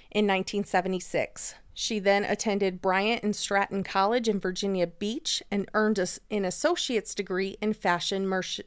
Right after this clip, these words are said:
merchandising. She was, for a lack of better words, she was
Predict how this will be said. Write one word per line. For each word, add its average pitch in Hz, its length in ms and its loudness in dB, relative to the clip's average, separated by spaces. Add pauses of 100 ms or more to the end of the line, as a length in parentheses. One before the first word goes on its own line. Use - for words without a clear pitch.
merchandising. 190 1000 0 (1500)
She 294 400 0
was, 240 880 4 (800)
for 240 380 6
a 233 80 4
lack 320 320 6
of 262 100 6
better 226 240 8
words, 185 480 2
she - 280 0
was 240 320 2